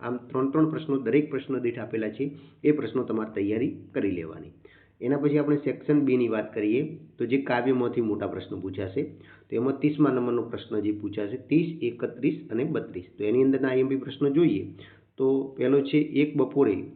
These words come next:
કાવ્યનો મધ્યવર્તી વિચાર સ્પષ્ટ કરો. પછી દીકરી કાવ્યનો મધ્યવર્તી વિચાર સ્પષ્ટ કરો. ગ્રામ જીવનમાં ખેતરવાડીનું બપોર વેળાનું ચિત્રાત્મક વર્ણન કરો.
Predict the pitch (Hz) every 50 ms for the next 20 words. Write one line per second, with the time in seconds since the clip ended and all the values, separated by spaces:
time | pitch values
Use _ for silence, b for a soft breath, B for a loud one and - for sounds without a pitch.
0 | - - - - 120 - 131 135 139 139 113 104 98 87 - - 131 135 131 131
1 | 131 - 135 120 104 104 101 - 131 123 120 - - 139 131 139 - - 147 143
2 | 180 - - - B B B B B B _ - 117 123 135 113 113 113 - 127
3 | 151 160 156 147 139 135 135 135 135 127 113 101 92 92 123 127 127 123 127 131
4 | 120 117 113 - 131 127 - - - 135 131 - - 151 147 160 - - - B
5 | B B B B B B 104 113 120 127 143 156 139 139 139 139 135 135 135 135
6 | - - 113 - - 147 147 139 131 131 135 131 131 127 120 - - - 143 139
7 | 135 131 131 127 127 131 131 131 131 - - - - 117 120 117 - 139 135 135
8 | - 107 107 113 120 131 135 - 139 147